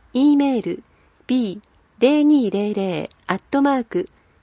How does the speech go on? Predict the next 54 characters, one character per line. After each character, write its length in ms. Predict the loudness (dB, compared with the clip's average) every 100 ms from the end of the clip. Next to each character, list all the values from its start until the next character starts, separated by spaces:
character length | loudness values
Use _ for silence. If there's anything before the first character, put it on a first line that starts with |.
| -16
シ 340 | -2 0 2
ー 40 | 0
ア 60 |
イ 140 | -2 -4
テ 160 | -2
ィ 140 | -2 0
ー 40 |
ワ 100 | -2
イ 140 | -4 -8 -4
ド 100 | -4
ッ 80 | -4 -6
ト 220 | -6 -8 _ _ _ _
ダ 140 | -4 -2
ブ 120 | 2
リ 140 | 2
ュ 120 | 2 2
ー 20 |
エ 20 | 0
ー 40 |
ケ 320 | 0 0 0
ー 40 | 0
オ 260 | -2 -4
ー 40 | -8 -12
ド 100 | -12
ッ 80 | -12 -8
ト 180 | -6 -8 _ -6
エ 140 | -2
ル 160 | 0 -2
ジ 160 | -2
ー 220 | -4 -4 -8
ド 80 | -10
ッ 40 | -10
ト 200 | -10 -6
ジ 140 | -4
ェ 80 | -4
ー 60 |
ピ 400 | -6 -8 -8 -10 -16
ー。 60 | _ _ _ _ _ _ _ _ _ _ _ _ _ _ _ _ _ _
令 240 | 0 2 2
和 80 |
四 180 | 0 -2
年 260 | -4 -6 -8 -10
一 240 | -8 -4
月 260 | -4 -2 -4
に 140 | -4
開 220 | -6 -6
催 300 | -4 -2 0
を 60 | 0
予 160 | -2 -4
定 220 | -4 -6
し 100 | -6
て 120 | -6
い 100 | -6
た 260 | -6 -8